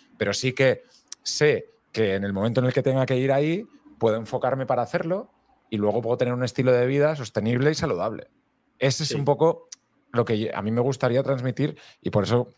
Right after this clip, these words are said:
Speaker 1: un poco hablan-, hablábamos de, de todo esto, ¿no?
Speaker 2: Sí, sí, sí, totalmente, muy necesario. Y a veces, pues,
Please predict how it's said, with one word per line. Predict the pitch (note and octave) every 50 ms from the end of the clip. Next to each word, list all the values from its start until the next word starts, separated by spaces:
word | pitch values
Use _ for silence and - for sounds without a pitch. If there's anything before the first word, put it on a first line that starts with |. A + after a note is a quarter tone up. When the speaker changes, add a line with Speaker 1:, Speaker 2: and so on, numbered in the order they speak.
| - -
Speaker 1:
un | - A#2
poco | - A2 A#2+
hablan-, | B2+ B2+ C3+ B2+ A#2 -
hablábamos | - A2 G2+ G2+ G2+ G2+ G2 F#2+ F2 D#2+
de, | F2 E2 E2
de | - - D#2
todo | - F2+ E2 D#2
esto, | F#2 G2+ - - D#2
¿no? | F2+ - - _ _ _ _ _ _ _ _ _ _ _ _ _ _ _ _ _ _ _
Speaker 2:
Sí, | _ - B2+ A2
sí, | G#2 G#2 F#2+
sí, | - - G#2+ - -
totalmente, | - A#2 - B2 A#2 A2+ G#2+ G#2 G#2+ G#2+
muy | G#2+ A#2+ C3
necesario. | B2 A#2 G#2+ A2 G#2 - A#2 A2 G#2+ A2+ A2+ A#2 A#2 _ _ _ _ _ _ _
Y | - A2
a | G#2+
veces, | A2 A#2 A#2 - C3 B2+ A2+ -
pues, | - A2 A2 A2 - -